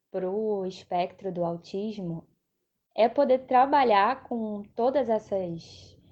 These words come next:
com esses aspectos a partir de uma via lúdica, de uma via artística. Então, trabalhando a criatividade, a possibilidade de fazer diferente, de fazer de outro jeito,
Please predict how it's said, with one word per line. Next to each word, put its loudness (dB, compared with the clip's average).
com 0
esses 0
aspectos -2
a -2
partir 0
de 2
uma 4
via 2
lúdica, 0
de -8
uma -2
via -2
artística. -4
Então, -2
trabalhando 2
a 6
criatividade, 0
a -2
possibilidade -4
de -12
fazer 0
diferente, -4
de -14
fazer -4
de -6
outro -4
jeito, -6